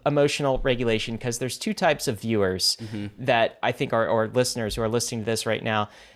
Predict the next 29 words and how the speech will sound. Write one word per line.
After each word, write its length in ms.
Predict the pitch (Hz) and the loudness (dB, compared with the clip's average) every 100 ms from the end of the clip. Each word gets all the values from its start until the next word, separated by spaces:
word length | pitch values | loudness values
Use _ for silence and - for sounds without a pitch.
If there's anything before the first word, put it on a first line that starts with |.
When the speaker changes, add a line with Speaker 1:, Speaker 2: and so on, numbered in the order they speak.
| _ | _
Speaker 1:
There's 180 | 135 - | -2 0
people 500 | 185 196 208 - - 110 | -2 2 2 0 -4 -2
who 80 | 135 | -2
have 120 | 117 | 2
never 200 | 135 180 | 2 4
been 220 | 143 120 | 4 2
this 120 | 113 | 0
before. 560 | - 107 104 101 113 127 | -2 -4 0 0 0 -2
It's 160 | 127 - | -6 0
their 140 | 127 | 0
first 320 | 107 131 131 - | 2 2 2 0
time, 360 | 107 101 143 - - | 0 0 -4 -10 -2
all 80 | |
right? 260 | 104 135 - | 2 2 0
Like 160 | 110 - | -6 -4
this 160 | 120 | -4
guy 220 | - 104 | 0 2
up 100 | 101 | 0
here. 340 | - 110 101 110 - - _ _ | 0 0 -2 -4 -18 -20 _ _
Uh, 320 | 123 123 117 - | 4 6 6 4
and 220 | 135 139 | 2 2
then 320 | 143 143 123 - | 4 2 -2 0
there's 240 | 147 135 | 0 0
people 540 | - 175 160 151 - - | -4 -4 0 0 0 -8
who 160 | - 139 | -4 -2
have 300 | 123 151 123 | 2 2 4
been 160 | 117 | 0
here 220 | 104 104 92 | 2 -2 -4
before, 560 | 101 - 110 92 92 | -8 -6 -2 0 -2